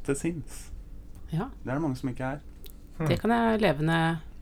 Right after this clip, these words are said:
Speaker 2: være en del av den statistikken som ikke er det. <laughs>
Speaker 1: Det er jeg takknemlig for.
Speaker 2: Ja. Lucky
Speaker 3: Hmm.
Speaker 2: you.
Speaker 1: Ja.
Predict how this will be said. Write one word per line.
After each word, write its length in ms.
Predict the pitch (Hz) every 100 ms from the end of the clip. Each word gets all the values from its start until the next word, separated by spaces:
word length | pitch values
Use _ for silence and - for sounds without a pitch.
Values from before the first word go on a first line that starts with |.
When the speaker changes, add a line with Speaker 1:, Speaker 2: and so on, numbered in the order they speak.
| 113 -
Speaker 2:
være 180 | 165 151
en 80 | 156
del 180 | 147 147
av 60 |
den 120 | 147 147
statistikken 540 | 170 156 156 139 165
som 100 | 185
ikke 200 | 190 - 170
er 100 | 175
det. 440 | 170 - - 185
<laughs> 1600 | 160 180 - - - 151 - - - - - - - - - -
Speaker 1:
Det 160 | 123 147
er 140 | 147
jeg 80 | 123
takknemlig 380 | 120 110 98 101
for. 120 | 110
Speaker 2:
Ja. 60 | 92 - - - - - - - -
Lucky 180 | 170
Speaker 3:
Hmm. 160 | 190 196
Speaker 2:
you. 80 | 196 - - -
Speaker 1:
Ja. 100 | -